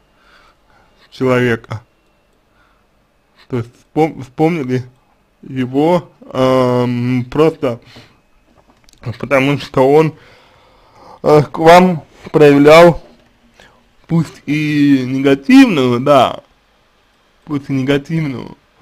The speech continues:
но он к ва-, к вам проявлял, э, негативное отношение. Вот.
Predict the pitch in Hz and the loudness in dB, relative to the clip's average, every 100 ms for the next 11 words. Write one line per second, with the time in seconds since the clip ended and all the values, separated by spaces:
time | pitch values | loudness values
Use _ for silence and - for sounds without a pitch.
0 | _ _ _ - 123 131 165 202 175 147 | _ _ _ -14 -4 -2 0 -2 -6 -8
1 | _ _ _ 147 160 180 175 135 127 139 | _ _ _ -4 -2 -2 -4 -2 0 -2
2 | 156 - - 131 131 131 - _ - 143 | -2 -6 -4 -2 0 0 -4 _ -10 -2
3 | 143 139 185 175 151 160 147 131 - 151 | -2 -2 -4 -2 -2 -2 -6 -6 -6 -4
4 | 135 104 - _ _ _ _ _ _ 131 | -6 -10 -18 _ _ _ _ _ _ -10
5 | 123 123 113 | -6 -6 -8